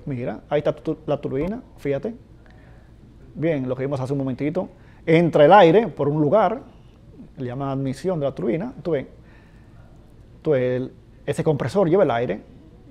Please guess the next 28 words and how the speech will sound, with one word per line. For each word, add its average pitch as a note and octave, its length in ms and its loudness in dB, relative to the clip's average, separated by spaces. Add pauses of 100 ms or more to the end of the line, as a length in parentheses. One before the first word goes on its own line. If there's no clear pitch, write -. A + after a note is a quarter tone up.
(600)
a D#3+ 120 -8
cierta D#3+ 260 2
presión G#3+ 300 2
a F#3 40 6
la - 160 -2
cámara F#3+ 360 2
de F3+ 40 -6
combustión, F3+ 600 -2 (520)
porque C3+ 220 -6
no D#3 340 0
hay E3 180 0
fuego F3+ 340 2
sin C3+ 160 -8
aire, B2+ 240 -10 (460)
<laughs> - 460 -6
o D#3 140 -2
sin D3 140 -2
oxígeno D3+ 340 2
principalmente. C#3+ 480 -4
Ese D3+ 120 -2
aire E3 120 4
comprimido F3+ 400 6
entonces F#3 320 0
se D#3 100 -2
mezcla F3 360 0
con E3 100 -4
el D#3 80 -2
combustible F#3 640 2